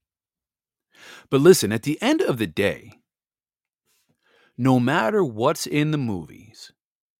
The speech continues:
no matter what they're trying to tell us, no matter what they're trying to distract us from, no matter what we perceive to be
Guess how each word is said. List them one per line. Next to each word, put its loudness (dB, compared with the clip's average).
no -2
matter 0
what -2
they're -10
trying -4
to -8
tell -12
us, -18
no -4
matter -2
what -4
they're -8
trying -6
to -8
distract -6
us -10
from, -12
no -6
matter -2
what -2
we -4
perceive -6
to -6
be -6